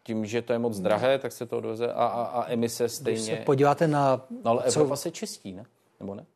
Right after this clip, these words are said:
Speaker 2: Evropa se čistí, ale dováží stále víc nutných polotovarů, ať už z Asie, nebo ze Spojených států. Obzvlášť ten přesun třeba chemické výroby do U S A je mimořádně velký v této chvíli. Takže nám potom ve finále chybí třeba základní vstupy pro výrobu léčiv.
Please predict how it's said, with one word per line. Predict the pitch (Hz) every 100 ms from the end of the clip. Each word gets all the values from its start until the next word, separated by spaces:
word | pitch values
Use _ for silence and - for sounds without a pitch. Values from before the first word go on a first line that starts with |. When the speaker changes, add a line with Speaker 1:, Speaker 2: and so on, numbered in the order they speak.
| -
Speaker 2:
Evropa | 160 202
se | - 202
čistí, | 180 - - 196 190
ale | 180 175
dováží | 147 147 147
stále | 160 165 151
víc | 156 160
nutných | 143 139 135 151 - _ -
polotovarů, | 127 131 139 143 147 110 -
ať | 113
už | 135
z | -
Asie, | 139 123 131
nebo | 117
ze |
Spojených | 113 - 117 104
států. | - 101 98 131 131 _ _ _ -
Obzvlášť | 107 110
ten | 135
přesun | 117 127 127
třeba | - 127
chemické | 120 117 - 123
výroby | 123 120
do | 113 110
U | 120
S | 113 110
A | 98 104
je | 107 104 98 -
mimořádně | 110 123 123 95 95
velký | 95 - 107
v |
této | - 101 -
chvíli. | - 101 - _ _ _ _ _ _ _ _
Takže | - 120
nám | 131
potom | 139 139
ve | 123
finále | 135 131
chybí | - 127
třeba | 123 139
základní | 123 120 127 123
vstupy | 127 131 110
pro | 117 123 117
výrobu | 113 107
léčiv. | 101 110 113 143 139 -